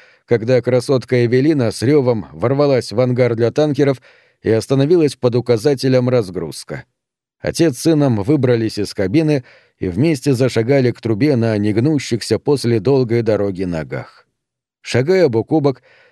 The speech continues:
они действительно были похожи на отца с сыном. Билл унаследовал непокорную шевелюру Билли, которая торчала над его маской. И хотя для уроженца Марса он был невысок, зато рос стройным и поджарым,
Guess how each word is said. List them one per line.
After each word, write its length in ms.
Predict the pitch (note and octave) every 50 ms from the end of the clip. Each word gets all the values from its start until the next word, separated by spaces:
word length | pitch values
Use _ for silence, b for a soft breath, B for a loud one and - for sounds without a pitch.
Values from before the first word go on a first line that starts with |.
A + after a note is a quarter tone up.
| b b
они 240 | - G2+ A2 A2+ A2+
действительно 680 | G2+ A2 G2+ - - B2+ E3 C#3+ B2 D3+ C#3 C3+ C3
были 200 | A#2+ A#2 B2 A#2+
похожи 500 | A2 - A2 G2+ - - C#3 C3+ G#2+ B2+
на 200 | A#2+ A2+ A2+ A2+
отца 260 | G#2+ - - G#2+ G#2+ G2
с 60 | -
сыном. 440 | - - F#2 F2 D#2 D2+ C#2 - - _ _ _ _ _ _ _ _ _
Билл 380 | - - A#2+ D3 F3 E3+ D3 - -
унаследовал 680 | C#3 B2+ B2 A#2+ - C3+ D3 E3+ D#3 D3 C3+ C3+ C3
непокорную 720 | B2+ C3 B2+ A#2 A#2+ A2+ - D3+ D3+ C#3+ C#3 C3+ C3+ C3 B2
шевелюру 540 | A#2+ - B2 A#2+ B2 A#2+ C#3 C#3+ C3+ C3+
Билли, 560 | B2+ B2 C#3 D3+ D3 B2+ G#2+ F#2 E2+ D#2+ D2 b b b b b b _
которая 340 | - F2 - A#2 A2+ A2
торчала 460 | - A#2 A2 G2+ - - B2+ B2 A#2+ A#2
над 180 | A2+ A2+ G#2
его 260 | A2 A#2 A2 A#2 B2
маской. 500 | B2 A#2+ G#2 F#2 - - - D2+ C#2+ - _ _ _ _ _ _ _ _ _ _
И 120 | - G2+
хотя 320 | - - B2 A#2 - C3 B2+
для 140 | A#2 B2 B2
уроженца 560 | B2 B2+ A#2+ G2+ A#2+ C3 B2 A2 - B2 A#2
Марса 340 | B2 B2+ B2 A2 - - A#2
он 120 | A#2 A#2
был 160 | A2+ A2+ A2+
невысок, 580 | A#2 A#2 A#2 G#2 A#2 A#2 - - D#3+ C#3 - b b b b b b b b b
зато 380 | - G2 A2+ C#3 C3+ F#3+ G3 F3+
рос 220 | D#3+ E3+ D#3 -
стройным 480 | - - - C3+ D#3+ D#3+ C#3+ C3+ B2+ A#2+
и 20 | G2
поджарым, 640 | - G#2+ G2+ D2+ C#2+ F2 G2+ G#2 G2 G#2+ G2+ D#2+